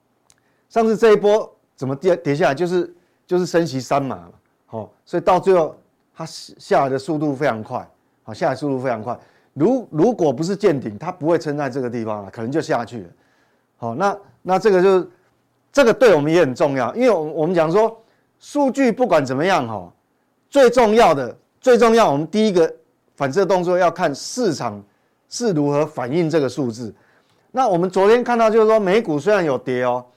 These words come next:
好，这是道琼的日 K，美股虽然有跌，但是它并没有破低，好，没有破低，好，所以这是好的，这是好事。那既然这样的话，代表什么？这个代表，背后代表意义就是说，虽然市场预期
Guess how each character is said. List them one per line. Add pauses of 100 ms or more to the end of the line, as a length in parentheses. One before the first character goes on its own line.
(180)
好，
这
是
道
琼
的
日
K， (300)
美
股
虽
然
有
跌，
但
是
它
并
没
有
破
低，
好，
没
有
破
低， (280)
好，
所
以
这
是
好
的， (100)
这
是
好
事。 (840)
那
既
然
这
样
的
话，
代
表
什
么？
这
个
代
表，
背
后
代
表
意
义
就
是
说， (300)
虽
然
市
场
预
期